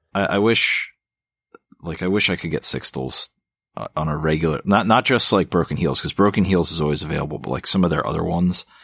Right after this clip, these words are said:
probably the smaller batch stuff that's hard to get. But I would buy those, and they're not terribly expensive either for how high quality they are. Like, that brewery just is so good.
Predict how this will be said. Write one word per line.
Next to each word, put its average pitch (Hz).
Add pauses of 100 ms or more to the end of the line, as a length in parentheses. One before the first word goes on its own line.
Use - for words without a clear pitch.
(360)
probably 87
the 76
smaller 73
batch -
stuff -
that's -
hard -
to 95
get. - (420)
But 87
I 98
would 80
buy 76
those, 67 (220)
and 87
they're 92
not 123 (200)
terribly 117
expensive 107
either 113
for 117
how 85
high 85
quality 85
they 95
are. 95 (640)
Like, -
that 101
brewery 101
just -
is -
so -
good. 87